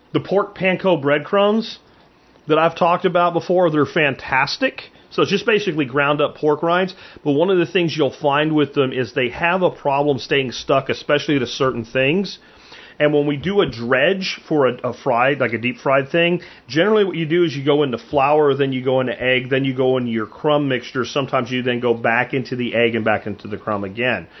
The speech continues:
But you go into the flour just with the moisture of the object, right? Like, it's already got some mo-, onion rings, with, there's moisture in the onion. Uh, any meat, there's gonna be some moisture on the meat that's gonna make that flour stick.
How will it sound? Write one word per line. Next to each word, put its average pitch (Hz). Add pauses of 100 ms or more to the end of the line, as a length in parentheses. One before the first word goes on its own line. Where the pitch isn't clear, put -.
(320)
But 135
you 135
go 165
into 165
the 131
flour 156
just 131
with 135
the 123
moisture 135
of 117
the 113
object, 110 (180)
right? 98
Like, 107
it's 92
already 117
got 113
some 113
mo-, 107 (300)
onion 139
rings, 131
with, 123
there's 120
moisture 127
in 117
the 107
onion. 107 (340)
Uh, 98
any 127
meat, 120
there's 107
gonna 123
be -
some 113
moisture 107
on 101
the 95
meat 104
that's 95
gonna 113
make 113
that 101
flour 123
stick. 170